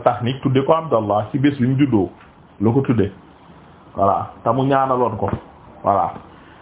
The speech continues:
léegi Ishaq mi doomam la léegi moom moom moo ko jële ci, euh, baay ci xam di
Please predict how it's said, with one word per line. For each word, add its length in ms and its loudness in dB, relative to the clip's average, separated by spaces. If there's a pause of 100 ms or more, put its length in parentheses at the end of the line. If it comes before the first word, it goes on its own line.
(140)
léegi 380 2 (1120)
Ishaq 380 0
mi 180 0
doomam 340 2
la 120 -8 (840)
léegi 280 2
moom 260 0 (540)
moom 260 2
moo 160 2
ko 100 -2
jële 260 2
ci, 280 2 (140)
euh, 320 0
baay 260 0
ci 80 -4
xam 200 -2
di 180 -2